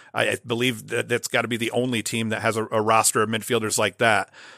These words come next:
So he's got talent all over the place around him, but he puts up forty-one goals,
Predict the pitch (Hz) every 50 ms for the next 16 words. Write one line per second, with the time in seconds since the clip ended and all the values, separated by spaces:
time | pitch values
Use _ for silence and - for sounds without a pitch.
0 | _ - - 139 127 117 107 131 127 - - 143 127 117 - - 165 156 160 170
1 | 160 147 - - - 135 143 151 143 135 131 - - 143 156 160 147 143 127 117
2 | - - 127 117 - - 110 113 117 120 127 120 104 110 107 104 101 110 110 -
3 | - 160 147 - 156 131 - - - 143 147 143 139 135 135 135 120 123 131 131
4 | 131 131 127 123 -